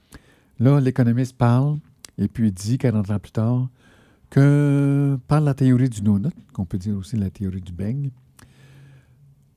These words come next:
euh, nous pouvons agir comme si la société était, était un beigne.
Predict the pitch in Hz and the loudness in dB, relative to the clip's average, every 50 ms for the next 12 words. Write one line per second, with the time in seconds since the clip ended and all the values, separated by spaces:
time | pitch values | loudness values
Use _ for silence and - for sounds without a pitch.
0 | _ _ _ - 120 123 127 131 135 135 135 135 135 135 135 135 135 143 151 131 | _ _ _ 0 2 2 4 4 2 2 2 2 2 2 0 0 0 -2 -2 -2
1 | - - 165 151 135 139 160 175 175 175 170 156 147 127 107 127 139 147 151 - | -2 -2 -2 0 0 0 0 0 0 0 0 -2 -2 -2 0 0 0 0 0 0
2 | 143 135 127 120 - - - - 143 147 151 151 151 147 131 127 123 123 - 117 | 0 0 0 -2 -6 -10 -8 -4 -2 -2 -2 0 0 0 0 0 -2 -2 -2 -4
3 | - - 127 120 147 139 135 131 - 123 113 110 107 110 - - 113 - - 120 | -4 -4 -4 -2 -2 -4 -4 -2 -2 0 0 0 0 -2 -4 -6 -6 -2 0 0
4 | 110 107 98 92 107 104 104 98 92 92 90 | 0 0 0 -2 -2 -2 -2 -2 -4 -4 -6